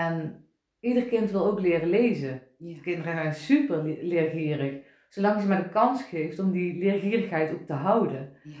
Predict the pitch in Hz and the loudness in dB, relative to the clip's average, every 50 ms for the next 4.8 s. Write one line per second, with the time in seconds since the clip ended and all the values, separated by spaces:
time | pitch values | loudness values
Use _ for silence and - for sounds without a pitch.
0 | - - - _ _ _ _ _ _ _ _ _ - 165 165 160 165 175 180 185 | -20 -20 -20 _ _ _ _ _ _ _ _ _ -6 -4 -4 -2 0 0 2 4
1 | 190 196 202 190 185 - - - - - - _ - - - 196 208 233 220 208 | 4 4 4 4 2 0 -2 -6 -12 -18 -20 _ -20 -8 -4 -2 0 0 2 2
2 | 202 190 - - 180 180 190 190 185 180 170 170 165 160 - - 190 180 - 180 | 2 2 0 0 0 2 4 4 4 4 2 0 -2 -4 -6 -8 -8 -8 -6 -4
3 | 170 165 156 156 - - - _ _ 196 185 180 175 175 185 208 233 233 - - | -4 -2 -4 -4 -8 -12 -20 _ _ -14 -12 -8 -4 -2 0 2 2 2 2 0
4 | 190 - 139 135 131 135 139 151 196 277 - - - - _ _ | -4 -8 -12 -10 -6 -4 -2 0 0 -2 -4 -6 -14 -20 _ _